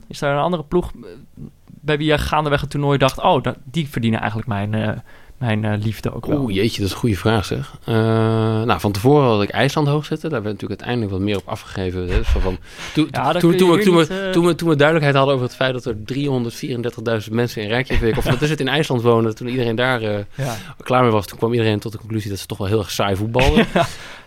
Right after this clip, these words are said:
Speaker 2: Dat is waar, maar ja, wat, ze kunnen niet zoveel anders.
Speaker 1: Nee.
Speaker 2: Datzelfde geldt een beetje voor Zweden. Dat is natuurlijk ook niet om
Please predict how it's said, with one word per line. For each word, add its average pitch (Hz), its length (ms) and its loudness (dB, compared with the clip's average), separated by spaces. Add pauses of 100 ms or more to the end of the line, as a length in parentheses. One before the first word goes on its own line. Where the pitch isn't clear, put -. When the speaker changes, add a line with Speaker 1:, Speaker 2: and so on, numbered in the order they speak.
(140)
Speaker 2:
Dat 127 200 2
is 101 80 -4
waar, 104 240 4
maar 104 100 0
ja, 107 100 2
wat, 87 140 -4 (160)
ze 85 80 -10
kunnen 117 220 2
niet 131 100 6
zoveel 120 180 4
anders. 131 380 -2
Speaker 1:
Nee. - 260 -6
Speaker 2:
Datzelfde 170 420 -2
geldt 147 180 0
een 139 60 2
beetje 131 200 0
voor 104 160 -4
Zweden. 151 440 2
Dat 170 240 -6
is 117 100 -10
natuurlijk - 180 -8
ook 135 140 -4
niet 127 160 0
om 117 80 -6